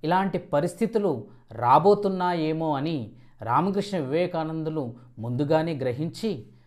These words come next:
రామకృష్ణ వారు వివేకానందుడి ద్వారా ఇలాంటి ఒక అద్భుతమైన దివ్య లీలను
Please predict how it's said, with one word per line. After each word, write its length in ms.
రామకృష్ణ 560
వారు 480
వివేకానందుడి 800
ద్వారా 460
ఇలాంటి 400
ఒక 200
అద్భుతమైన 760
దివ్య 360
లీలను 540